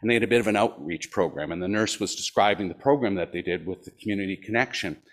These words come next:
And she told this story, which she teared up a bit through it, and we were quite moved. There was a guy called Sam who chronically had all sorts of problems and suicidal ideation, and he ended up at the hospital every Saturday night, often in crisis.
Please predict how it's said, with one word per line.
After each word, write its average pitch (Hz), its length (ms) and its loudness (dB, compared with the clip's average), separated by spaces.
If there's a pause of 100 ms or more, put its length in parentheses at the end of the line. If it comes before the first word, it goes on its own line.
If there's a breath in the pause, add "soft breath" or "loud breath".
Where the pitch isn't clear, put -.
(340 loud breath)
And 143 80 -4
she - 100 0
told 226 300 8
this 147 140 6
story, 139 420 8
which - 180 0
she - 120 -4
teared 165 420 2
up 123 180 4
a 110 40 -2
bit 85 280 -2
through 98 220 0
it, 95 80 2
and 95 100 -4
we 127 320 0
were 98 100 -8
quite 117 340 4 (540 soft breath)
moved. 165 300 8
There 147 100 8
was 135 100 6
a 135 40 2
guy 170 200 6
called 151 300 6
Sam 110 580 4
who 113 180 -2
chronically 165 600 4
had 117 180 6
all 120 140 8
sorts - 280 2
of - 80 -6
problems 110 580 6
and 92 120 -2 (300 loud breath)
suicidal 113 760 4
ideation, 107 720 2
and 107 100 2
he 117 120 6
ended 151 220 6
up 117 160 4
at - 100 -6
the - 60 -10
hospital 98 580 2
every 101 180 2
Saturday 98 480 2
night, 82 300 -4 (520)
often 87 340 4
in 85 120 -2
crisis. - 680 -6